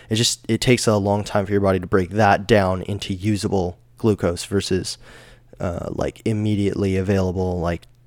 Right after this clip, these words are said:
pair bonded, like, glucose fructose or glucose glucose or, uh, yeah, any of those sugars that are immediately available. Anyway, I'm getting off on a side note here, but your, your fasting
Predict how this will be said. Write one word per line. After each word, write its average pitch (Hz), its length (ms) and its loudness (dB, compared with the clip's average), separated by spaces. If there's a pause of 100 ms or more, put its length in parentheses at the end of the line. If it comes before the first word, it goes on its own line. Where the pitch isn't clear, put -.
pair 104 280 2
bonded, 95 400 0
like, 87 200 -4
glucose 104 380 2
fructose 95 560 0
or 92 120 2
glucose 104 420 2
glucose 95 520 2
or, 87 380 -2 (540)
uh, 76 440 -2 (120)
yeah, 107 200 4
any 110 200 2
of 101 80 2
those 98 100 0
sugars 101 380 2
that 101 100 4
are 95 220 0
immediately 98 500 -2
available. 87 420 0
Anyway, 131 540 6 (1400)
I'm 113 60 0
getting 107 340 4 (260)
off 113 240 4
on 107 80 4
a 101 100 2
side 110 300 4
note 95 200 0
here, 101 280 2 (300)
but - 260 4
your, 123 420 6 (1080)
your 117 220 6
fasting 147 920 6